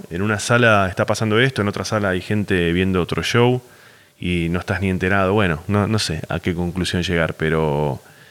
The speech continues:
pero bueno, pasó, pasó eso. Ah, pero bueno, eh, agradecido a toda la gente que vino. Ahora siguen las funciones este sábado. No sé cuándo estarán escuchando esto. Espero que lo estén escuchando. Hoy es martes veintidós. Espero que,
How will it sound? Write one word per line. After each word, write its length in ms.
pero 200
bueno, 240
pasó, 520
pasó 300
eso. 340
Ah, 380
pero 140
bueno, 240
eh, 420
agradecido 720
a 60
toda 200
la 80
gente 320
que 120
vino. 420
Ahora 260
siguen 300
las 120
funciones 640
este 180
sábado. 600
No 140
sé 100
cuándo 160
estarán 260
escuchando 440
esto. 180
Espero 320
que 60
lo 60
estén 160
escuchando. 380
Hoy 140
es 160
martes 320
veintidós. 540
Espero 420
que, 320